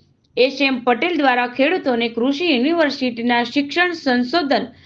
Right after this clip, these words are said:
અને વિસ્તરણની તેમજ યોજનાકીય કામગીરી અંગે તથા સહસંશોધન વૈજ્ઞાનિક ડી-, ડોક્ટર બી આર નાકારાણી દ્વારા તેલીબિયા સંશોધન કેન્દ્રને પ્રાકૃતિક ખેતી અને ઉનાળુ તથા શિયાળુ પાકોમાં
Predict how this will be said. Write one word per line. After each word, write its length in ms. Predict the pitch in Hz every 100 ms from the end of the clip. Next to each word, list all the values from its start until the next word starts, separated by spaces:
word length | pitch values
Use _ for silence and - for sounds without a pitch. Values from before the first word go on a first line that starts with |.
| -
અને 200 | 262 262
વિસ્તરણની 580 | 220 226 - 320 311 277
તેમજ 440 | 247 240 240 214
યોજનાકીય 720 | 214 269 285 339 320 240 240
કામગીરી 600 | 226 233 254 302 302 254
અંગે 460 | 233 254 330 220 - - - -
તથા 260 | 247 254
સહસંશોધન 920 | 226 269 339 339 269 240 254 226 233 233
વૈજ્ઞાનિક 680 | 226 262 294 330 247 220 202
ડી-, 340 | 262 320 - _ _ -
ડોક્ટર 540 | 220 285 277 262 226 - -
બી 220 | 220 320
આર 180 | 330 269
નાકારાણી 500 | 240 233 311 330 277
દ્વારા 360 | 226 220 220 226
તેલીબિયા 680 | 226 262 330 254 226 220 220 _ _
સંશોધન 760 | - 240 247 247 359 269 269 254
કેન્દ્રને 500 | 254 240 233 233 233
પ્રાકૃતિક 800 | 226 233 254 339 359 302 277 -
ખેતી 360 | 254 247 247
અને 160 | 233 226
ઉનાળુ 440 | 226 269 339 330
તથા 320 | 285 240 247 240
શિયાળુ 420 | 233 285 359 349
પાકોમાં 640 | 269 226 208 185 165 -